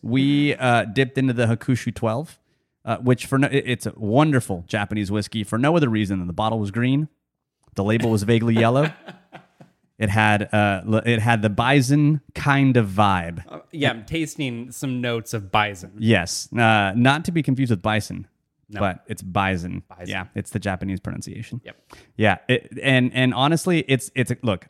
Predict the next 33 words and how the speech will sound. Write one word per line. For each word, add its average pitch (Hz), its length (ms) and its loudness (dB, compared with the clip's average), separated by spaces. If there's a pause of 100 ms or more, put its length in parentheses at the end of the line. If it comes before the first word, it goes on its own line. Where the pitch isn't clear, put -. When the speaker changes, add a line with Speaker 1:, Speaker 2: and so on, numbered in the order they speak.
Speaker 1:
I'm 120 160 0
excited. - 480 -10
It's, - 240 -4
it's 151 140 2
a - 40 -2
crazy 139 380 2
day. - 320 -10
It's 120 140 -4
a 117 40 0
crazy, 151 380 4
crazy 110 300 -2
day 92 180 -2
because 101 340 -4
you 117 160 -2
start 175 280 0
off 147 160 0
the 117 80 -6
day 90 340 -4 (300)
with 110 240 2
the 113 60 0
Niners 110 300 2
offering, 104 600 -2 (220)
uh, 104 180 -2
a 104 80 -4
trade 113 400 -2
package 104 400 -4
for - 160 -8
Aaron 98 240 0
Rodgers, 92 460 -4
who 98 160 -4
seems 104 320 -2
to - 120 -4
want 95 360 -4